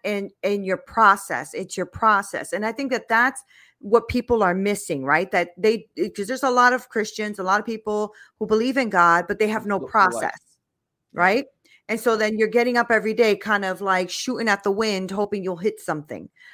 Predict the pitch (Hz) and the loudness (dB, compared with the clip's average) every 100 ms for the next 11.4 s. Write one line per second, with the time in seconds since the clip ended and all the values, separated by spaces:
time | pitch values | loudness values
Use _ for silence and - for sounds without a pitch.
0 | - - 208 190 214 247 254 185 165 175 | -8 0 4 4 6 4 4 4 4 2
1 | 196 202 180 226 - 202 233 220 226 - | -4 -6 -6 -10 -2 0 2 0 -2 -8
2 | 208 202 226 208 185 170 175 196 - 247 | -8 -4 -2 -2 0 0 0 -4 4 4
3 | 254 233 214 208 - 190 196 185 180 - | 4 0 0 -2 0 0 0 -2 -8 -8
4 | - 226 196 160 185 _ _ - - 214 | -2 2 4 4 0 _ _ -20 -4 -2
5 | 185 202 196 202 - - 196 196 175 - | 4 4 4 0 0 2 2 2 -4 -6
6 | - 185 170 - 143 - 196 208 196 156 | -2 0 0 -2 -8 -6 -6 -6 -8 -8
7 | 185 190 127 139 95 - _ _ - 185 | -6 -4 -4 -6 -8 -14 _ _ -6 -2
8 | 202 220 208 202 202 147 190 - 175 175 | 0 0 0 0 -2 -2 -4 -4 -6 -6
9 | - 180 254 131 - 156 180 170 160 165 | -4 -6 -6 -8 -6 -4 -4 -4 -6 -6
10 | 185 156 101 - _ _ _ _ 156 165 | -6 -6 -6 -12 _ _ _ _ -6 -2
11 | 170 160 92 | 0 -2 -4